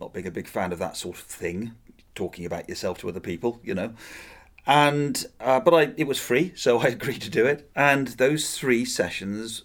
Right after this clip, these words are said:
with Claire changed my life, genuinely changed my life, because at the end of those three sessions,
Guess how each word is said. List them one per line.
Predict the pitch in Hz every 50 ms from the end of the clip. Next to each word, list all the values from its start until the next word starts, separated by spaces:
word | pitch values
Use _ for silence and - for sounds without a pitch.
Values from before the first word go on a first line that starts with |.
| _ -
with | 82 110 110 107 -
Claire | - 101 90 87 90 117
changed | - - - 90 87 92 92 - -
my | - - 135 170
life, | 214 180 117 - - - - _ - - - - - - - - - _ _ _ -
genuinely | - 156 151 151 147 131 131 135 143 151
changed | - - 117 107 104 98
my | 107 107 113
life, | 143 143 113 - -
because | 127 117 110 147 135 123 143
at | 151
the | 139 139 160
end | 180 175
of | 139
those | 135 123 117 113 -
three | - 127 123 113
sessions, | - - 143 135 - - 110 90 90 92 87 - -